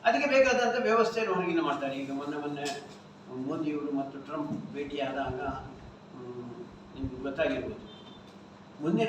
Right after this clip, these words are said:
ದಿನಗಳಲ್ಲಿ ನಾವು ಚುನಾವಣೆ ಸಂದರ್ಭ ಅಥವಾ ಬೇರೆ ಸಂದರ್ಭದಲ್ಲಿ, ಆ, ವರ್ಲ್ಡ್ ಏಡ್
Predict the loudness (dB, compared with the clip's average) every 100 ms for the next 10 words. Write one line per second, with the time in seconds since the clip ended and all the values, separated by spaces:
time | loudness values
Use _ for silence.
0 | 2 2 0 2 2 0 0 0 0 0
1 | -4 -10 -6 -2 -2 -2 -2 -4 -6 -12
2 | -18 -20 -8 -2 4 6 6 4 0 0
3 | 0 -2 -2 -4 -4 -4 -8 -8 -6 -6
4 | -6 -6 -6 -8 -14 -18 -18 -14 -10 -8
5 | -6 -8 -12 -16 -18 -18 -20 -18 -20 -16
6 | -2 2 4 8 10 10 10 4 0